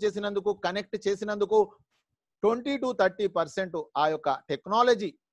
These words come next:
యాప్ వాళ్ళు తీసుకుంటా ఉన్నారు. అదేవిధంగా Zomato, Swiggy ఉంది, అది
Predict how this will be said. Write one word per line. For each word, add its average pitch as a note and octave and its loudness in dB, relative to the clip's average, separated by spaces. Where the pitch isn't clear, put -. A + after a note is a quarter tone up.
యాప్ E3 -4
వాళ్ళు D#3 -2
తీసుకుంటా C#3 -8
ఉన్నారు. B2+ -8
అదేవిధంగా A3 4
Zomato, A3 2
Swiggy A3 -4
ఉంది, A3 -2
అది F#3+ 0